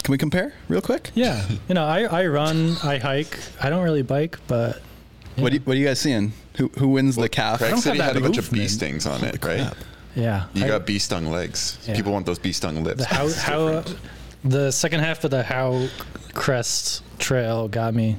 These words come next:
Speaker 2: a little bit with the bees.
Speaker 3: So
Speaker 2: The
Speaker 3: it's
Speaker 2: Howe Sound.
Speaker 3: That's why you're here. You're, that's why you're in Vancouver.
Speaker 2: Yes, I'm on a work trip, hiking and shooting YouTube videos for my YouTube channel, and I could squeeze in two hikes: Howe Sound,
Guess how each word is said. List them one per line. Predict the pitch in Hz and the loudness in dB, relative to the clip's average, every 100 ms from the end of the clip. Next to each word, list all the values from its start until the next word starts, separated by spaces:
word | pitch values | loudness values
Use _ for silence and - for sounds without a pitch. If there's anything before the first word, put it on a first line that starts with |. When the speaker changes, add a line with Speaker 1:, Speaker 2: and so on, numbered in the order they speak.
| - | 0
Speaker 2:
a | |
little | 120 117 | 0 2
bit | 117 | 0
with | 117 | 0
the | - | -2
bees. | 120 117 117 - - - - - - - - - - | 0 0 0 -6 -12 -18 -20 -20 -16 -12 -10 -6 0
Speaker 3:
So | 120 104 - - | 0 0 -8 -4
Speaker 2:
The | 110 | -2
Speaker 3:
it's | |
Speaker 2:
Howe | 127 | 0
Sound. | 117 123 120 113 - - | -2 0 0 -2 -6 0
Speaker 3:
That's | 113 - 123 | 0 2 0
why | |
you're | 107 92 | 0 0
here. | 82 - - - - | 0 -4 -6 -16 -4
You're, | 90 | -2
that's | - 82 - | 0 -2 0
why | 101 | 2
you're | 92 | 2
in | 87 | 0
Vancouver. | 82 80 76 - - - - | -2 -2 -4 -4 -8 -6 -2
Speaker 2:
Yes, | 160 - - | 0 0 -2
I'm | 135 | 2
on | 170 | 2
a | |
work | 151 165 | 2 0
trip, | - 131 104 | 0 -2 0
hiking | 123 139 139 113 123 | -2 0 0 2 2
and | |
shooting | - 135 127 | 2 2 2
YouTube | 120 123 135 | 2 2 0
videos | 120 123 123 110 | 2 2 2 0
for | 135 131 | 2 4
my | 131 | 4
YouTube | 120 113 117 | 4 2 0
channel, | 131 156 131 - - | 2 4 2 0 0
and | 131 131 | 4 4
I | 131 | 4
could | 131 | 2
squeeze | - 143 131 | 2 2 2
in | 135 120 | 2 2
two | - 147 | 2 2
hikes: | 127 101 - - - | 2 0 -2 -2 -2
Howe | - 120 123 | -2 0 0
Sound, | - 120 120 117 - | 0 2 2 2 -2